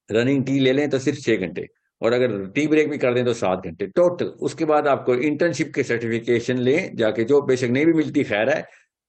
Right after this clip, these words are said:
आप reapply करें उस जॉब के ऊपर जो उसी department में है, तो आपको अपने <laughs> पे grade से भी ऊपर की दो job की application job करनी आ जाएगी। अब वो आपकी competence है कि नहीं है, वो एक अलग कहानी है।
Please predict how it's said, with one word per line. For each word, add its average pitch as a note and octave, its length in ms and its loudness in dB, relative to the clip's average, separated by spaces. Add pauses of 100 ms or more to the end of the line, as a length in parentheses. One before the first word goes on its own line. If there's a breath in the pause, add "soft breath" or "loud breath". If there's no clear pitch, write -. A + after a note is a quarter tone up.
आप A3 220 4
reapply E3 560 2
करें D3 280 0
उस C#3 200 -4
जॉब A#2 240 2
के A#2+ 120 -2
ऊपर A#2+ 220 0
जो B2 120 2
उसी B2 140 0
department G2+ 500 -2
में A2+ 120 -6
है, C3 160 -6 (120)
तो C3 60 0
आपको A#2+ 420 0
अपने D3+ 500 -2
<laughs> - 340 -10 (160)
पे C#3 240 4
grade C3+ 300 4
से C3 100 0
भी C3 100 -2
ऊपर C3 280 0
की C3+ 120 0
दो A#2+ 180 4
job A2+ 340 0
की C3 260 -4
application B2 760 -4 (480 soft breath)
job A#2 240 2
करनी A#2 240 0
आ G2+ 160 0
जाएगी। F2+ 360 -4 (340 soft breath)
अब G3 100 2
वो A3 80 6
आपकी F3+ 400 0
competence F3+ 500 0
है G3 100 0
कि G3 120 2
नहीं G#3 140 -2
है, C#3 220 -2
वो C#3+ 220 2
एक A#2 120 2
अलग G2+ 200 -2
कहानी F#2+ 260 -2
है। G2 120 -4